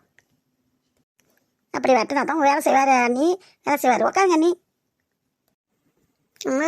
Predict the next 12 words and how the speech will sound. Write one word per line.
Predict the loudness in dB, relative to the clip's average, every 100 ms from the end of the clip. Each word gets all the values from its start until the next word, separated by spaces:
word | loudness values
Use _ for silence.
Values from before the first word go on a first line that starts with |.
| -4
அத்தை | -6 -4 -2
விட | 0
என்ன | 0 -2
அப்படி | -2 -4
சொன்ன | -2 0 0
கொண்டு | -2 -4 -8
கு-, | -8 -8
குடிசையா | -4 -4 -2 -2
இருக்கு? | -4 -6 -6 -8 -14 -20 _
எப்படிம்மா | -2 -2 0 0 0
நைட்டுலாம் | 0 -2 -2 -4
படுத்துக்கிறது? | -4 -2 0 0 0